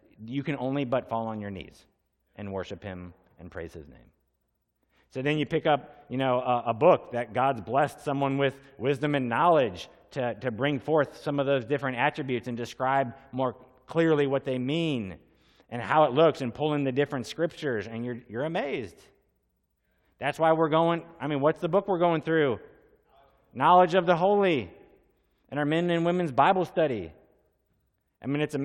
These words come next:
I mean, he's got so much, um, it's, you know, the book by Tozer, he's got so much crammed. I mean, it's amazing he just made this, this little book, because most, most books on the attributes of God are, you know, like this, or they're volumes.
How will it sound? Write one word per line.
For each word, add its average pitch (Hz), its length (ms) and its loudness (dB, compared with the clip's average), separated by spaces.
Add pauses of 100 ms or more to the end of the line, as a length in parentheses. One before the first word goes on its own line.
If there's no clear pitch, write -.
(120)
I 131 80 -4
mean, 147 180 -2
he's 156 160 -2
got 175 420 4
so 165 240 2
much, 170 320 0 (440)
um, 131 400 0
it's, 135 200 -8
you 147 100 -4
know, 139 60 0
the 120 80 -4
book 151 160 -2
by 135 120 0
Tozer, 160 320 -2
he's 123 100 -4
got 120 160 -4
so 160 80 -4
much 151 240 -6
crammed. 135 380 -6
I 123 40 -8
mean, 123 120 -6
it's 107 100 -12
amazing 120 300 -8
he 107 100 -10
just 98 180 -14
made 107 160 -10
this, 98 140 -10
this 98 220 -18
little 113 100 -8
book, 110 220 -6
because 95 160 -10
most, 120 200 -6 (140)
most 127 280 -4
books 113 260 -6
on 113 180 -8
the 104 80 -10
attributes 104 400 -8
of 85 80 -12
God 107 300 -2
are, 90 240 -8
you 107 60 -12
know, 87 220 -6
like 78 240 -10
this, 107 400 -8
or 87 120 -10
they're 85 180 -10
volumes. 95 640 -8